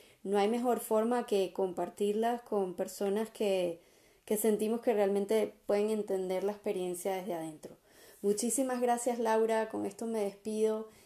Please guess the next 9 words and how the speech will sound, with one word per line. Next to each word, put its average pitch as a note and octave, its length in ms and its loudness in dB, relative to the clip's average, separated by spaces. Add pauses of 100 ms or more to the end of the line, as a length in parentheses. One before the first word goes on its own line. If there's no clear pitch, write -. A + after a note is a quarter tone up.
(260)
Eh, F#3+ 440 2
nos F#3+ 160 0
encantó F#3 600 -2
que A3 120 -2
participaras G3 1160 -2
en G#3 200 0
la F#3+ 120 0
revista B3 640 0
y A#3+ 120 -2